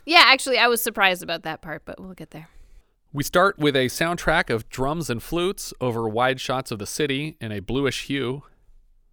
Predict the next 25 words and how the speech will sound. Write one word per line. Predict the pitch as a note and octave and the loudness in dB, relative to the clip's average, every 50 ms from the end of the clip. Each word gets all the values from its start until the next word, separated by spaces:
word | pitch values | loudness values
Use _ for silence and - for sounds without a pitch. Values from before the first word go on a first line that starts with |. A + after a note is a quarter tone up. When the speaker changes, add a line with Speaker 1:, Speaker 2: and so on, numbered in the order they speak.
| _ _ _ _ _ _ _ _ _ _ | _ _ _ _ _ _ _ _ _ _
Speaker 2:
Down | - C3+ D3+ D#3 | 0 2 2 2
at | C3+ C3 C3+ - | 0 -2 -2 -2
the | B2 A#2+ | -4 -6
street | - - - E3+ F#3 F3 - | -6 -6 -6 -6 -6 -2 -2
level, | A#2 A2+ A#2 C3+ C3+ | -4 -2 -2 -2 -2
we | A#2 A#2 | -2 -4
see | - - C3 C3 | -4 -4 -4 -4
a | B2+ - | -4 -4
woman | A2+ A2+ B2 C3+ C#3 A#2+ | -2 -2 -2 -2 -2 -4
approach | G#2+ - - C3+ B2 - | -6 -4 -4 -4 -4 -4
a | A2+ | -8
police | - - A2+ A2+ C3+ C#3+ - | -8 -8 -6 -6 -6 -6 -8
car. | - - - G#2+ A2 A#2 | -6 -4 -2 -2 -2 -2
This | C3 C#3 - | -4 -4 -6
is | B2+ - | -8 -6
Pam | - - - C#3+ D3 C3+ A#2 | -4 -4 -2 -2 -4 -4 -4
Grier | - B2 C3+ D#3 D#3+ C#3+ C#3 D3+ - - - - - - _ - _ - | -4 -2 0 2 2 0 0 -4 -8 -14 -20 -20 -20 -20 _ -20 _ -4
playing | - A#2+ B2 A#2+ | -2 -2 -2 -2
a | A2+ | -6
character | G2+ - - C3 C3 B2+ - - B2+ B2 B2 B2 A#2+ - _ _ _ _ _ _ | -8 -4 -2 -2 -2 -2 -2 -2 0 0 0 -2 -4 -8 _ _ _ _ _ _
who | _ - C3 B2+ | _ -2 -2 -2
is | A#2+ A2 A#2 - | -2 -4 -8 -10
credited | - - - D#3+ F3 F3 E3 D3+ C#3+ C3 | -8 -4 -2 -2 -2 -2 -2 -2 -2 -2
as | A#2+ A2 A#2 - | -2 -4 -4 -6
Charlotte, | - - - C3+ C3+ C#3 A#2 F#2+ F#2+ A2+ - - | -6 -6 -4 -2 -2 -2 -2 -4 -6 -8 -10 -16